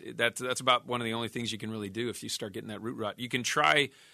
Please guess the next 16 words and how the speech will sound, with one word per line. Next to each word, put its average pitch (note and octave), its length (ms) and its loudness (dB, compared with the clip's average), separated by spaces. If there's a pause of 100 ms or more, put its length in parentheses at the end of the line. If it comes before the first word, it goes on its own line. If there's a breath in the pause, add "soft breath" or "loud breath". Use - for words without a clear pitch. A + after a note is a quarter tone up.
(140)
putting D3 260 2
some C3 160 0
type B2+ 220 0
of G#2+ 80 2
hydrogen A#2 400 2
peroxide B2+ 540 2
solutions B2 600 -2
into B2+ 320 -2
the A2 100 0
soil C3+ 540 2
and G2+ 140 -8
hope A#2 180 -6
that G#2+ 120 -10
that A#2 160 -2
can G#2+ 100 -10
help. A#2+ 360 -2